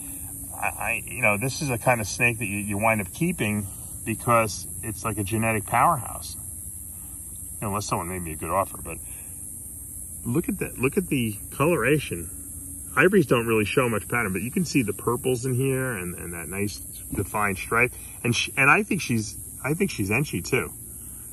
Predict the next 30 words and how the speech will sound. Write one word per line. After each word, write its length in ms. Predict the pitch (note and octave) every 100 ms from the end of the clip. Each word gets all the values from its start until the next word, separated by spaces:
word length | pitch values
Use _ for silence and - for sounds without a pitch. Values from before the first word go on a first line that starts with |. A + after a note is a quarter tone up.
| -
just 160 | G#2+
the 60 | A2+
way 100 | G2+
that 140 | F#2+
little 180 | - F2+
head 180 | E2 G#2+
is 100 | -
pinched 320 | - E2+ -
off 200 | E2+ D#2+
there. 220 | E2+ E2+
So 360 | - - G2+ G2 - - - - -
this 160 | C#3+ -
could 180 | - F#3+
be 200 | B3+ A#2+
a, 180 | D#3 - - - - - - - -
a 60 | G2
banana 480 | A2+ A#2+ C3+ D3+ C3+ A#2
<laughs> 120 | A#2+
orange 300 | C#3+ A#2 -
dream 480 | - C#3 A#2+ A2+ G#2+ A#2+
enchy, 600 | B2 D#3+ - B2 F2+ D#2+ - - - - - - - - - - - - - - -
uh, 320 | E2 D#2 E2 -
ivory 560 | G2+ G#2 F2+ F2+ E2 F2+ - - - -
that's 220 | F#2+ - -
obviously 600 | A#2 A#2 A#2 A2+ G2 G2+ F2 -
het 220 | A#2 G2
pied 300 | - G#2 F#2
as 140 | F2
well. 340 | A#2 B2 - - - - - - - - - - - - - - - -
Now, 220 | C3+ F#2+